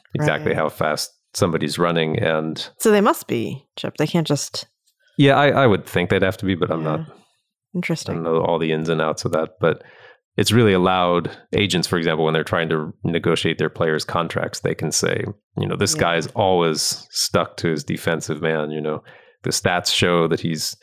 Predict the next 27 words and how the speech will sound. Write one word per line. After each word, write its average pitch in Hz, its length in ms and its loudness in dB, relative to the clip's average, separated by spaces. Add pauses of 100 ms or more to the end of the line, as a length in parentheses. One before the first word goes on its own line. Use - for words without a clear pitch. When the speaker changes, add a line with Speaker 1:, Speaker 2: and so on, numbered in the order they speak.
(100)
Speaker 1:
on 87 160 0
average 85 400 -2
only 87 340 0
two - 260 2
feet 98 200 0
away 90 280 4
from 78 200 -4
his 85 180 -2
assignment 82 560 0 (200)
at 87 140 0
all 85 140 0
times, 80 440 -2
and 82 140 -6
the, 78 80 -2
the 80 160 -2
league 82 240 0
average 82 340 0
is, - 320 -4
like, - 320 -8
three 92 160 -4
and 92 80 0
a 90 40 -4
half 90 180 -2
feet," - 340 -10
or - 220 -8 (460)
Speaker 2:
How 196 120 -2
funny. 175 580 2